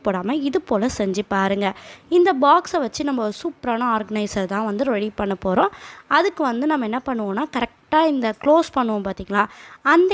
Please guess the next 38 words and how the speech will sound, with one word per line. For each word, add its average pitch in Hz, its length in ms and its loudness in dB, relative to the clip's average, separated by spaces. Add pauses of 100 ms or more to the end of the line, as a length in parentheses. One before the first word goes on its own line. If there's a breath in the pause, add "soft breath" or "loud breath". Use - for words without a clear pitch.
இடத்த 285 320 -2
வந்து 233 220 -4
கரெக்டா - 380 -4 (120)
வந்து 208 160 -4 (140)
மார்க் 214 360 0
பண்ணி 226 160 -2 (140)
ரவுண்டா 220 480 2
வந்து 190 160 -2 (160)
கட் 190 240 -8
பண்ணி 247 180 -2 (100)
எடுத்துக்கலாம். - 480 -4 (400 loud breath)
நீங்க 427 280 4
வந்து 277 160 0 (100)
சிசர்ல 294 420 -2
வந்து 220 160 -4 (100)
கட் 202 200 -6
பண்றதா 240 340 -2
இருந்தாலும் 196 360 -2
கட் 208 180 -4
பண்ணுங்க, 220 260 -2
அப்படி 233 180 -2
இல்லைன்னா 254 280 -2
கத்தியை 294 400 -4
வந்து 233 240 -2
ஹீட் 269 320 -4
பண்ணி 214 160 -2 (100)
கட் - 220 -4
பண்றதா 214 360 -2
இருந்தா 226 180 2 (460 loud breath)
இன்னும் 339 320 6
ரொம்ப 254 240 2 (140)
ஈஸி. 339 180 -4 (100)
ஆனா 311 120 4 (120)
சிசர்ல 320 380 0 (100)
கட் - 220 -8
பண்றதே 220 360 0 (100)
எனக்கு 214 220 -4
என்னவோ 190 260 0